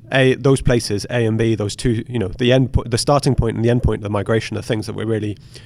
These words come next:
tend to be more interested in. And,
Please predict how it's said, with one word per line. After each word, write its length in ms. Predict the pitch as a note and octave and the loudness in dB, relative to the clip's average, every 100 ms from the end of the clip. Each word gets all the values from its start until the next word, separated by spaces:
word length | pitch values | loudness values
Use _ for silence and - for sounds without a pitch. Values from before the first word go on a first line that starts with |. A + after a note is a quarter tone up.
| - - - - - - - - - - | -20 -20 -20 -20 -20 -20 -20 -20 -20 -6
tend 180 | - D3 | 0 2
to 60 | B2+ | 2
be 100 | B2 | 2
more 160 | A#2 | 2
interested 360 | A#2+ A#2+ - G#2 | 0 -2 -4 -4
in. 220 | G2 A2 - - - - - - - - - - | -4 -6 -12 -20 -20 -20 -20 -20 -20 -20 -18 -4
And, 360 | C3+ C3 B2 | 0 0 -2